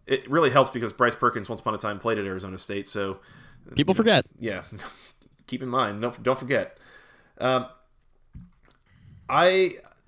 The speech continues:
Speaker 1: I don't like this spot for Florida State, I don't think.
Speaker 2: I don't either.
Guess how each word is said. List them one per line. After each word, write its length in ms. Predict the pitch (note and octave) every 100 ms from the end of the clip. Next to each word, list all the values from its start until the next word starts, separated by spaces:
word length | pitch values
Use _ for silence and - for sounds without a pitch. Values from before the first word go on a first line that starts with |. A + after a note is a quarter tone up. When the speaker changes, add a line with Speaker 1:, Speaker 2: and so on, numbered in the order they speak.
| - - - -
Speaker 1:
I 160 | D3 F3
don't 240 | D#3 C#3
like 180 | C3 B2+
this 160 | A#2+
spot 280 | - A#2 G#2+
for 80 | G#2
Florida 240 | - G#2
State, 340 | F2+ G2+ F2+ F2
I 80 | G#2+
don't 160 | F#2+ -
think. 360 | F#2+ F2 - _ _ _ _ _
Speaker 2:
I 220 | A#2 A2
don't 180 | G#2+ G2+
either. 300 | G2 F#2+ G2